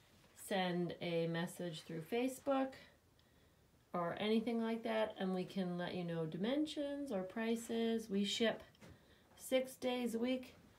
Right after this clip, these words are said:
inside and outside the U S.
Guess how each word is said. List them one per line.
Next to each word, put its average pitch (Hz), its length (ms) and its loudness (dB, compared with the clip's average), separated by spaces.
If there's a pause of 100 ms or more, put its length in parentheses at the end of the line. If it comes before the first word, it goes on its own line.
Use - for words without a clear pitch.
(240)
inside 233 800 4
and 208 340 2
outside 196 680 2
the 196 80 -2
U 196 220 4
S. 220 480 -2